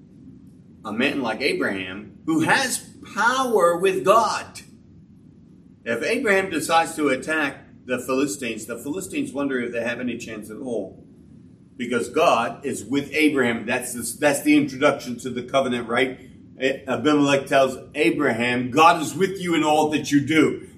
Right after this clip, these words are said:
That's why I need to make a covenant with you, Abraham." See?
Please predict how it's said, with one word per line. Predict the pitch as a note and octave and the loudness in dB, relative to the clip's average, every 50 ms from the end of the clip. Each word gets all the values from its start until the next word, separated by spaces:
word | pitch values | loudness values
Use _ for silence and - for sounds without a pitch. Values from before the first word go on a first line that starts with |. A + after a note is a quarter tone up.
| - - | -12 0
That's | E3 F#3 G#3 G3+ - | 2 2 2 2 0
why | - F#3 F#3 F3 | 0 0 2 2
I | F3+ | 2
need | F3+ F3 F3+ | 0 -2 -2
to | F#3 | 0
make | F#3 F#3 E3 D3 | 0 0 0 0
a | D#3 - | -2 -6
covenant | - - G3 G3 G3 - D#3 C3 | 4 4 4 4 4 -4 -6 -6
with | B2+ A#2+ B2 | -8 -8 -6
you, | A#2 A2+ G#2+ | -4 -2 -2
Abraham." | G#2 G#2+ - - F#2 F2+ F#2 F2 E2 - - - - | -2 -2 -4 -6 -10 -8 -8 -8 -8 -10 -12 -18 -18
See? | - - F#2+ F2+ F2 | -16 -14 -14 -14 -14